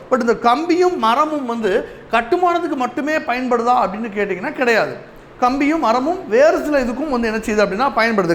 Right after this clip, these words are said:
கம்பியை வச்சு நம்ம நிறைய விஷயங்கள் பண்றோம், மரத்தை வச்சு நம்ம கட்டுமான பொருட்கள் தவிர்த்திட்டு மிச்சம் நிறைய வேலைகள் என்ன செய்றோம் அப்படின்னா செய்றோம். ஓகேவா? இப்போ உதாரணத்துக்கு நம்ம, ம், வண்டிகள்ல சில வண்டியில பாடி கட்டுவாங்க, அடியிலலாம் பார்த்தீங்கன்னா கட்டை தான் கிடக்கும், பஸ்ல பார்த்தீங்கன்னா அடியில பார்த்தீங்கன்னா கட்டை தான் கிடக்கும், பஸ்ல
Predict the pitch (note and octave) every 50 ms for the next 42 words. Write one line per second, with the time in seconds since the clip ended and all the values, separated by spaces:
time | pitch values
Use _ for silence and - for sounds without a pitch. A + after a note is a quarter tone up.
0 | E3+ F#3+ G3 G#3 A3+ A3 A3 A3 A3 B3 A#3 A3+ A3+ G#3+ G#3 G#3 G#3+ G#3+ G#3 G3+
1 | G#3 A3+ G#3+ A3 A3 G3+ G#3 G3+ A#3 C#4+ C#4+ A3 G3+ G#3+ A3 A3 A#3+ A#3 A3+ B3
2 | A#3 A3+ B3+ D4+ - - - - - - G3+ G3+ C4 C4+ C#4 C4+ C4 A3+ A#3+ A#3
3 | A3 A3+ G#3 - G#3 G#3+ A3+ A3 C4 A#3 F4 D4 A3+ - B3 A3 G3+ F3+ F#3+ G3+
4 | A#3 B3 A3+ G#3 G#3 A3 G#3+ A3+ G#3 F#3+ F#3+ F#3+ - G#3+ G3 G3+ F#3+ F3 F3 F#3+
5 | B3+ D#4 - - - - - - - B3 B3 A3+ F3 D3 - F3 D#3+ G#3 G3 -
6 | - - - - A3+ A3 G#3+ A3 A#3+ A#3+ A#3+ A#3+ A3 A#3+ A3 A3+ A#3+ A3 A3+ -
7 | - - - G3+ G#3 G#3 G#3+ G#3 G3+ G3+ G3 F#3+ F#3+ F#3+ F#3 F#3 F3+ F3+ F3 F3
8 | E3 E3+ E3 D#3 - - - - - F#3+ A#3+ A#3+ C#4+ C4+ C#4 C4+ B3 - A#3+ A#3
9 | A3+ A#3 A3+ B3 A#3 F#3 G3+ A3 A#3+ A#3+ G#3 A3 G3 G3+ G3+ F#3+ F#3+ F#3+ G3+ A3+
10 | A3 A3 A#3 A3 G#3 G#3 G3 G#3+ A3 A3 G#3 G#3 G3 - G#3 G3+ G#3+ G3+ G3 G3
11 | G3 G3 F#3 E3+ F3+ F3+ F3+ C#4 C#4 A3+ A3+ G3+ G#3+ G#3+ A3+ A3+ G3+ F#3 G#3 A3
12 | G#3+ F#3 G3 G3+ G#3 G#3 G3+ - F3+ F#3 G3+ G3+ G#3+ G3+ F#3 F#3+ F#3 F#3+ F3+ E3
13 | F3 F3 F3 C#4